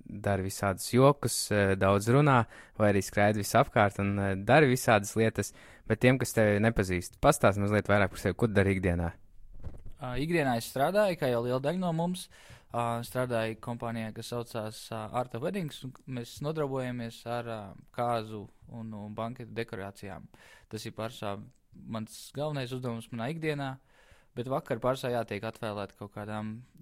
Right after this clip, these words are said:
Speaker 2: nezinu, draugu aktivitātēm, kalpošanām vai arī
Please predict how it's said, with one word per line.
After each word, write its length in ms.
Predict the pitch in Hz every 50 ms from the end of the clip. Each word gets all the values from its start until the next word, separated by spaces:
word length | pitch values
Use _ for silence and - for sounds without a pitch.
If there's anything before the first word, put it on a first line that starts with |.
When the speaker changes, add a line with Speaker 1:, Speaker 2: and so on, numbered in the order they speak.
| 117 120
Speaker 2:
nezinu, 240 | 113 113 117 110 113
draugu 320 | 127 139 147 143 139 135
aktivitātēm, 720 | 131 - - 127 113 - 120 117 - - 117 107 110 107
kalpošanām 720 | - 127 131 127 127 113 110 - - 117 110 110 107 107 110
vai 140 | 107 107 107
arī 180 | 104 107 107